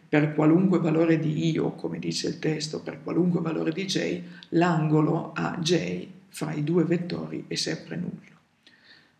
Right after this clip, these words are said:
Quindi, seguendo la dimostrazione, che cosa otteniamo? Otteniamo che la circuitazione del campo B lungo la linea L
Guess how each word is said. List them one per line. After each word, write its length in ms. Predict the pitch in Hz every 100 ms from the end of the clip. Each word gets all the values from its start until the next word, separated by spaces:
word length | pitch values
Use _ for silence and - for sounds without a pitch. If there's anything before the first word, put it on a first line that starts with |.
| _
Quindi, 480 | 202 160 160 151
seguendo 480 | 190 180 143 147 151
la 100 | 151
dimostrazione, 840 | 151 156 156 - 208 - 170 190 185
che 160 | 151
cosa 260 | 147 156 147
otteniamo? 640 | 147 - 165 - - - - - _
Otteniamo 540 | - 165 151 151 147 143
che 160 | -
la 160 | 156 151
circuitazione 1200 | - - 165 165 185 190 180 180 170 160 156 151
del 180 | 151 147
campo 380 | 151 151 147 151
B 180 | 156 160
lungo 280 | 151 147
la 120 | 143 139
linea 340 | 143 151 156
L 380 | - - 170